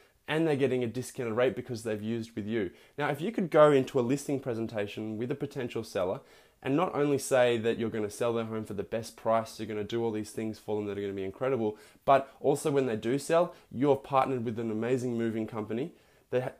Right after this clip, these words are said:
offers them a discounted rate so that, um, that's eliminated. The stress of them having to go out and find a moving company is eliminated. You can just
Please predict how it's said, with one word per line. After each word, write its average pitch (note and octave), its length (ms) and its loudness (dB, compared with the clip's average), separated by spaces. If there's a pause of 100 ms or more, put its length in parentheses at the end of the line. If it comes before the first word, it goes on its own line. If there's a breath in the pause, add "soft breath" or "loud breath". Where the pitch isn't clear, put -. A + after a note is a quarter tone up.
(100)
offers B2+ 240 0
them A#2+ 160 -2
a G#2+ 60 2
discounted C3 580 -2
rate A2 300 4 (360 soft breath)
so B2+ 320 4
that, A#2 360 6 (580)
um, A2 400 0 (760)
that's B2+ 360 2
eliminated. A#2 500 2
The G#2+ 80 -6
stress - 400 -2
of A2 140 -6
them A2+ 160 -2
having A2 180 -4
to G2+ 60 -6
go A2 160 2
out G#2+ 80 4
and A2 100 -8
find C#3+ 300 0
a C#3 40 2
moving A#2+ 300 -2
company A#2 320 -4
is G#2 160 -6
eliminated. A2+ 500 -2
You A2 80 -6
can C3 120 -4
just A#2 160 -10